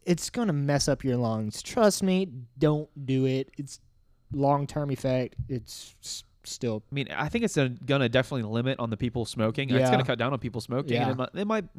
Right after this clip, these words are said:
Speaker 2: make people more, like, reevaluate if they should smoke or not, because
Speaker 1: Yeah.
Speaker 2: it, there are long-term effects of smoking.
Speaker 1: Uh-huh.
Speaker 2: It's gonna cause cancer.
Speaker 1: Yes.
Speaker 2: you're gonna have asthma. You're gonna have problems.
Speaker 1: C O P D.
Speaker 2: And you're gonna,
Speaker 1: It
Speaker 2: yeah, and you're gonna cause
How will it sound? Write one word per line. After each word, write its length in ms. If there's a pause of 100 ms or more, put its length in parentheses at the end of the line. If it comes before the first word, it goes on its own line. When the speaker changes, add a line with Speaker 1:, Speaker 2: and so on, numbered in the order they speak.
(140)
Speaker 2:
make 280
people 220
more, 360
like, 200
reevaluate 580
if 100
they 120
should 140
smoke 240
or 40
not, 200 (100)
because 340
Speaker 1:
Yeah. 60
Speaker 2:
it, 60 (120)
there 260
are 80
long-term 400
effects 280
of 80
smoking. 400
Speaker 1:
Uh-huh. 260 (360)
Speaker 2:
It's 100
gonna 140
cause 200
cancer. 400 (320)
Speaker 1:
Yes. 380
Speaker 2:
you're 200
gonna 180
have 160
asthma. 400 (140)
You're 160
gonna 140
have 200
problems. 400
Speaker 1:
C 200
O 100
P 180
D. 340
Speaker 2:
And 140
you're 100
gonna, 140
Speaker 1:
It 80 (200)
Speaker 2:
yeah, 180
and 120
you're 100
gonna 140
cause 240